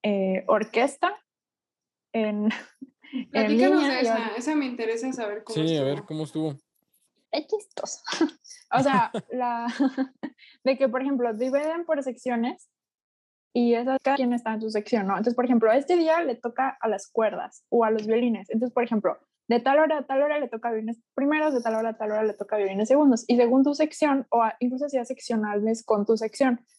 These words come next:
Speaker 1: Pero como evidentemente no pueden tocar todos al mismo tiempo porque el internet y porque está súper difícil, eh, entonces era realmente como que todos estudiamos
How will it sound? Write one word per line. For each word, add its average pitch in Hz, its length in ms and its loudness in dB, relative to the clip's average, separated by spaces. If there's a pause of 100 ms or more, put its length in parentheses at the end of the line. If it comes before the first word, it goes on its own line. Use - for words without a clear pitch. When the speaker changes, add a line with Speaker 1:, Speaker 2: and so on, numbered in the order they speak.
Speaker 1:
Pero 302 200 4
como 302 160 0
evidentemente 339 480 -4
no 349 160 -4
pueden 320 200 -2
tocar 269 300 -4
todos 277 200 0
al 240 120 0
mismo 262 300 2
tiempo 240 280 0
porque 202 360 -4 (720)
el 226 160 4
internet 233 580 2
y 240 60 -2
porque 226 260 -8
está 226 160 -2
súper 247 300 2
difícil, 226 500 0 (540)
eh, 208 340 -2
entonces 269 480 2
era 254 260 0
realmente 254 500 -4
como 196 240 -6
que 208 120 0
todos 294 380 2
estudiamos 262 840 -4